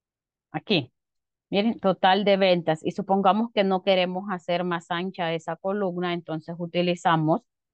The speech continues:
la opción de ajustar texto, ¿verdad? Y lo que hace es cambiar el alto de la fila y colocarnos el texto específicamente en dos líneas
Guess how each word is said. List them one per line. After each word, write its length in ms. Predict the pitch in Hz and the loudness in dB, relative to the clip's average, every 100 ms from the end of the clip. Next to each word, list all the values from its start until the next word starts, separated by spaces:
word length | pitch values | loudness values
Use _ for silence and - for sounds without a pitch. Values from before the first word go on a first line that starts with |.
| _ | _
la 180 | 175 170 | 2 2
opción 480 | 156 - 160 165 175 | 2 -4 -2 0 0
de 120 | 175 | 2
ajustar 680 | 160 160 165 - - 170 190 - | 0 -2 -14 -10 -4 -4 -2 0
texto, 460 | 220 196 - 247 | 0 0 -4 -2
¿verdad? 360 | 226 170 175 175 | 0 -2 -2 -2
Y 140 | 190 196 | -4 -4
lo 160 | 190 - | -6 -2
que 160 | 208 190 | 0 2
hace 460 | 180 233 208 190 | 2 -2 -4 -4
es 140 | 233 - | -4 -4
cambiar 680 | 190 175 160 165 180 208 - _ _ _ | -4 -4 -2 0 0 0 -8 _ _ _
el 260 | 190 180 175 | -6 -2 0
alto 440 | 175 196 - 180 | -2 -4 -10 -8
de 120 | 165 156 | -6 -6
la 160 | 170 | -6
fila 500 | - 254 214 214 262 - | -4 -2 0 0 -4 -6
y 140 | 202 | -8
colocarnos 880 | 202 185 185 175 170 170 190 196 220 | -4 -2 -2 0 -2 -2 -4 -6 -4
el 240 | 208 208 - | -6 -6 -2
texto 400 | 202 180 - 214 | -2 -2 -6 -10
específicamente 1300 | 208 180 - 156 - 165 180 196 180 196 220 220 165 | -8 -14 -10 -10 -8 -4 0 2 2 2 2 2 2
en 200 | 151 151 | 2 2
dos 260 | 165 170 | 0 0
líneas 600 | 180 247 226 147 131 123 | 2 4 4 2 -2 -8